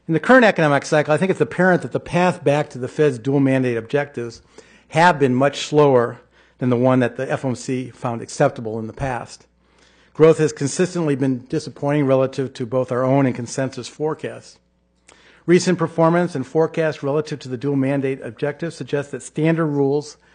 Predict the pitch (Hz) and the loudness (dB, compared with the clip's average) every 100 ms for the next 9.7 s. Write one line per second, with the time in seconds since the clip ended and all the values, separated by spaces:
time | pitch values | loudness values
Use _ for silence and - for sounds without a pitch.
0 | _ - - 135 135 127 135 131 120 120 | _ -10 2 6 6 4 4 2 0 -2
1 | 151 147 151 151 131 123 123 120 - _ | 2 4 4 2 -2 -2 -2 -6 -14 _
2 | _ _ _ _ 165 160 170 - 139 131 | _ _ _ _ -2 0 0 -2 -2 -2
3 | 135 120 127 131 131 143 135 127 127 127 | -4 -10 -4 -2 -2 -4 -2 -2 -2 -4
4 | - 143 135 - 117 110 113 - _ _ | -4 -6 -6 -4 -4 -4 -6 -10 _ _
5 | _ - 139 120 160 - 131 120 120 139 | _ -12 -8 -8 -8 -6 -4 -4 -4 -8
6 | 127 113 113 120 120 127 - 165 165 - | -8 -4 -2 -2 -4 -10 -6 -2 -2 -4
7 | 107 117 - _ _ _ _ _ _ _ | -10 -12 -16 _ _ _ _ _ _ _
8 | 123 120 120 123 117 117 113 110 101 101 | -6 -6 -8 -16 -12 -10 -10 -12 -14 -16
9 | - - 127 117 110 - | -16 -10 -10 -10 -16 -20